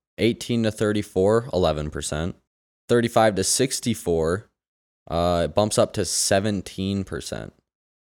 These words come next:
And then s-, this is where I got a little surprised.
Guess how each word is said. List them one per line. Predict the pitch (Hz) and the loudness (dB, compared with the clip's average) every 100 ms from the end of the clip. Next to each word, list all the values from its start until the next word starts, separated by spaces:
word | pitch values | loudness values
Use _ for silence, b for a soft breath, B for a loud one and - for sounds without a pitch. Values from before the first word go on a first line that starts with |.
| _ _ _ _ _ - | _ _ _ _ _ -6
And | 92 | -2
then | 95 95 90 | 2 2 0
s-, | - | -2
this | - 95 104 | -2 0 0
is | 110 | 0
where | 98 87 | 2 2
I | 82 | 4
got | 85 87 90 | 4 2 2
a | |
little | 90 90 | 2 0
surprised. | 87 - 98 95 98 - | -2 -4 0 2 0 -4